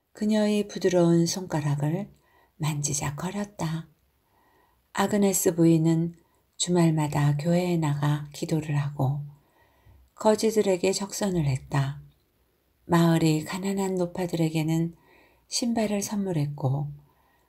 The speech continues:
그 손녀들에게는 머리를 빗겨주거나 바느질을 도와주었다.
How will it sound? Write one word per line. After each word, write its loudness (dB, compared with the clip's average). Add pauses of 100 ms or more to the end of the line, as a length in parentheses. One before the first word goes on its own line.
그 0
손녀들에게는 0 (460)
머리를 2
빗겨주거나 -2 (420)
바느질을 0
도와주었다. -4